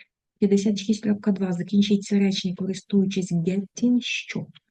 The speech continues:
Drink your coffee, it's getting cold. Наш приклад із теорії. П'ятдесят шість крапка три. Закінчіть речення, користуючись get, gets, got, плюс ці, ці дієслова, наприклад, if you don't eat, you get hungry. Ну, бачите, все із теорії.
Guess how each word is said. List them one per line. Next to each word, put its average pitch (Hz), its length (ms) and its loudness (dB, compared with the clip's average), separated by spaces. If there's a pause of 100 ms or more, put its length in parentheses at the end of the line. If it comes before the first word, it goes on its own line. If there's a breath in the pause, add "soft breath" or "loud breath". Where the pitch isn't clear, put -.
(560)
Drink 220 480 2
your 247 200 4
coffee, 202 400 0
it's 175 160 -4
getting 196 320 0 (100)
cold. 175 380 -4 (140)
Наш 196 300 4
приклад 196 520 -2
із 196 220 -2
теорії. 202 720 4 (480)
П'ятдесят 208 460 0
шість - 280 -4
крапка 208 320 -2
три. 190 260 -2
Закінчіть 196 480 0
речення, 190 380 -2
користуючись 185 680 -4
get, 185 400 -6
gets, 170 360 -6
got, 180 300 -4 (120)
плюс 180 200 -6
ці, 190 240 -8
ці 196 200 0
дієслова, 196 640 -2
наприклад, 202 540 2
if 202 140 -4
you 202 100 0
don't 202 220 4
eat, 233 220 -2
you 180 140 -2
get 170 300 -6
hungry. 175 380 0
Ну, 269 200 -4
бачите, 208 340 -4
все 196 420 -4
із 196 180 -4
теорії. 175 600 -4